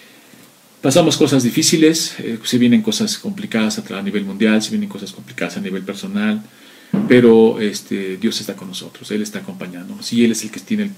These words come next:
el, el poder de todo y tiene la última palabra. Por lo tanto, eh, descansamos en eso, en el Señor.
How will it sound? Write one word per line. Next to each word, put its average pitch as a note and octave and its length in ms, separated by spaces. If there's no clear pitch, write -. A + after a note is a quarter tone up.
el, F#2+ 280
el F#2+ 80
poder G#2 340
de G#2 80
todo A2+ 340
y A#2+ 100
tiene A2 200
la G2+ 140
última F#2+ 340
palabra. F#2+ 380
Por A#2+ 120
lo A#2 80
tanto, B2+ 480
eh, G#2 280
descansamos A#2 560
en G#2 120
eso, - 320
en G#2 140
el G2+ 80
Señor. - 260